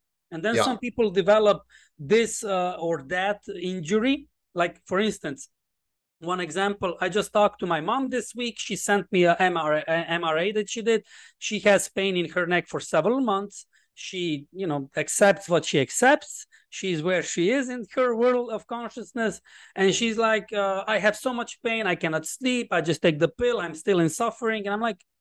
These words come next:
Speaker 1: "You need to relax, and I can guide you at least to some point that you will relax. This has nothing to do with my injury. I'm not tense. What are you talking about relaxation, relaxation?"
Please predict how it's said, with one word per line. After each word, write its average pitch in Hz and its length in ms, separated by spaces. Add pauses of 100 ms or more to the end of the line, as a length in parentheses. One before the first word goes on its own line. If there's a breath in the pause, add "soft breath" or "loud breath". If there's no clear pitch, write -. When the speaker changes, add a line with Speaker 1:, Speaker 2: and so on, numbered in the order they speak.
(140)
Speaker 1:
"You 190 120
need 180 340
to 185 100
relax, 156 720
and 151 100
I 160 120
can 185 260
guide 160 420
you 175 220 (180)
at 160 220
least 269 280
to 233 80
some 226 440
point 208 300
that 147 180
you 185 80
will 185 80
relax. 185 420 (220 soft breath)
This 277 220
has 233 240
nothing 233 300
to 185 100
do 185 100
with 170 120
my 160 160
injury. 135 420 (340)
I'm 220 160
not 226 300
tense. 202 340
What 214 220
are - 20
you 226 60
talking 214 280
about 202 220
relaxation, 190 500 (240 soft breath)
relaxation?" 170 680